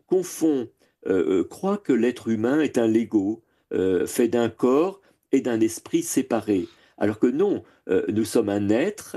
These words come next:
euh, qui se voit dans son corps et qui, euh, est un esprit, hein. Nous sommes, nous sommes des êtres incarnés. Nous ne sommes pas, nous n'avons pas un corps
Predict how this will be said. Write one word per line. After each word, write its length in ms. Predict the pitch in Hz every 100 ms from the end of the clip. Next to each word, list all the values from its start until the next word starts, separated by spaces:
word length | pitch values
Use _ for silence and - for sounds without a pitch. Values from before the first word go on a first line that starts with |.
| - _ _ _ -
euh, 180 | 104 95
qui 160 | 95 110
se 160 | -
voit 400 | 127 107 139 120
dans 180 | 98 98
son 220 | - 98
corps 520 | - - 123 185 202 _ _ _
et 120 | - 104
qui, 500 | 120 110 107 87 -
euh, 280 | - 85 - -
est 300 | 160 180 - -
un 160 | 110
esprit, 560 | 117 110 - - 131 87
hein. 120 | - 95
Nous 100 | 101 - - -
sommes, 240 | 120 -
nous 140 | 120 110
sommes 240 | 131 127
des 360 | 113 117 - 160
êtres 220 | 180 -
incarnés. 600 | 123 147 131 147 123 - _ _ -
Nous 120 | 101
ne 100 | 113
sommes 200 | - -
pas, 140 | 120 -
nous 60 |
n'avons 160 | 113 110
pas 240 | 113 104 - -
un 160 | 131 131
corps 480 | 127 156 156 190